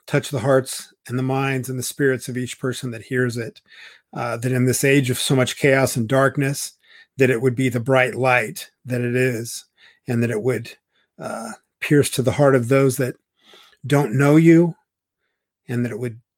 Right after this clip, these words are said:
draw them to you, and that you do a mighty work in their lives. And for those that are believers, that are your children,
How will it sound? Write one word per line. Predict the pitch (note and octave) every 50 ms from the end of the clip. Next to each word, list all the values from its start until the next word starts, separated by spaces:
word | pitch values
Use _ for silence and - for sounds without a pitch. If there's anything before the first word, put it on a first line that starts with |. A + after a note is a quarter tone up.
| _ _ -
draw | - D3+ C#3 C3+ C#3
them | C3 C#3+ C#3 C#3 C#3+ C3 - _ _ _
to | - - - D#3 D#3+ E3+
you, | E3+ E3 E3+ F3 F3 F3+ G3+ - _ _ _ _ _ _ _ _ _
and | - B2 B2+
that | B2+
you | B2+ B2+ B2+
do | A#2+ C3+ C3+
a | C3
mighty | B2+ C3+ C3+ C3+ C#3 C#3
work | C3 B2 C3+ C3+ B2+ - C3+
in | B2+
their | B2+ C3+ C#3+ D3
lives. | D3 D3+ D#3 D#3 D#3 D#3 D#3 - - - _ - - - _ -
And | A#2+ A#2
for | - - C3+
those | A#2+ C3+ C3+ C#3 C#3+ C#3+ C#3+ C#3+ - - - _ _ - _ _ _ _ -
that | A#2+ A#2+ B2
are | B2 B2 C3
believers, | B2+ B2+ C3 B2+ C3 C3+ C#3+ C3+ C#3+ C#3+ C#3+ C#3+ C#3 C3+ - - - _ _ _ -
that | - A#2+
are | A#2+
your | A#2 B2 B2+ B2+
children, | - - - - C#3 C#3 C3 C#3 C#3+ C#3 C3+ C3+